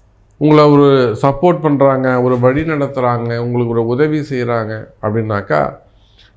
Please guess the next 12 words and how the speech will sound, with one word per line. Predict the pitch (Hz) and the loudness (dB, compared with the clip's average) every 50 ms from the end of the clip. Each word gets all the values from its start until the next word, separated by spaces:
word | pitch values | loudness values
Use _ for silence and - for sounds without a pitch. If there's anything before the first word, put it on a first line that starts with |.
| - - | -4 0
அதையெல்லாம் | 110 120 123 120 120 127 143 151 156 151 | 2 2 4 4 2 2 0 0 0 0
நீங்கள் | 139 131 123 117 110 95 92 - - - | 0 0 0 0 0 -2 -6 -12 -6 0
திரும்ப | 165 170 175 185 190 190 185 180 185 180 180 185 | 2 4 4 4 4 2 2 2 2 2 0 2
செலுத்த | - 156 151 170 165 160 - 180 175 160 160 | 2 2 2 2 0 0 2 2 2 2 2
வேண்டிய | 160 151 143 143 139 143 143 139 143 - | 0 0 -2 -2 -2 -2 -2 -4 -4 -2
கால | 123 120 123 120 117 113 113 | -2 0 0 0 -2 -2 -2
நேரம், | 110 107 101 98 95 98 98 92 92 92 92 _ _ _ _ _ _ _ _ _ _ _ _ _ _ _ _ _ _ _ _ _ _ _ _ _ _ _ _ - | -2 -2 -2 -2 -4 -6 -8 -10 -12 -14 -18 _ _ _ _ _ _ _ _ _ _ _ _ _ _ _ _ _ _ _ _ _ _ _ _ _ _ _ _ -2
கணக்கு | - 139 143 170 175 160 - 170 175 170 | 0 2 4 4 2 2 2 2 2 4
வழக்குகளுக்கு | 165 156 156 147 147 151 135 131 139 139 127 139 147 135 120 117 127 | 4 4 2 2 0 0 2 2 0 0 2 2 2 2 4 2 2
பதில் | 135 143 170 190 185 170 170 | 4 4 4 2 2 2 0
சொல்ல | 180 170 165 165 165 160 | 2 4 4 4 4 2
வேண்டிய | 156 147 151 147 147 147 | 0 0 0 0 -2 -2